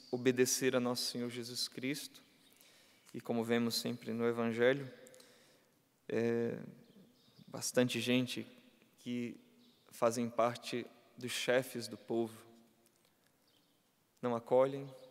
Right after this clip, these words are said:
rejeitam o Senhor. Então, por isso, depois na parábola, o segundo momento,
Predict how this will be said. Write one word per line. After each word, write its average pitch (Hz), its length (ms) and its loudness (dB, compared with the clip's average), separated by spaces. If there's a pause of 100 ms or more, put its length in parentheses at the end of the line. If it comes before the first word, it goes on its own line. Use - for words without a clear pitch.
(140)
rejeitam 123 640 0
o 120 40 -4
Senhor. 123 480 2 (1700)
Então, 147 420 6 (160)
por 147 120 4
isso, 151 200 6
depois 151 400 6
na 147 140 6
parábola, 139 540 10
o 135 80 2
segundo 139 340 0
momento, 139 560 2